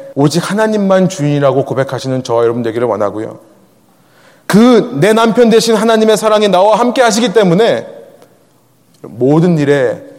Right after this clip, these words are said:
자신 있으시면서도 겸손하시기를 소원합니다. 모든 일에 기대하시면서도 만족하시기를 소원합니다.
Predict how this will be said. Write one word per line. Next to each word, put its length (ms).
자신 420
있으시면서도 1160
겸손하시기를 840
소원합니다. 480
모든 420
일에 260
기대하시면서도 1040
만족하시기를 880
소원합니다. 580